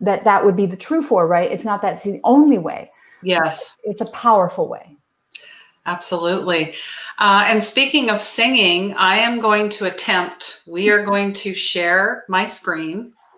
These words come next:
Speaker 2: We got our fingers crossed and our toes crossed, but I want to share a video of you singing on YouTube. Now, I
Speaker 1: Awesome.
Speaker 2: know there was one on your website. I think it was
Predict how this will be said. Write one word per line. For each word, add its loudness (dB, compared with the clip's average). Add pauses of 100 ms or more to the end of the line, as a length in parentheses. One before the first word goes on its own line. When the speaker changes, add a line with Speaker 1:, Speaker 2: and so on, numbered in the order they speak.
(460)
Speaker 2:
We -12
got 0
our 0
fingers -2
crossed 2
and -2
our 2
toes 2
crossed, 0 (320)
but 4
I 4
want 4
to 0
share 2
a 0
video 0
of -2
you -8
singing -8
on -6
YouTube. -12 (420)
Now, 2
I 4
Speaker 1:
Awesome. 2
Speaker 2:
know 2
there 2
was 0
one 4
on 2
your -2
website. 0
I 0
think -6
it -8
was -6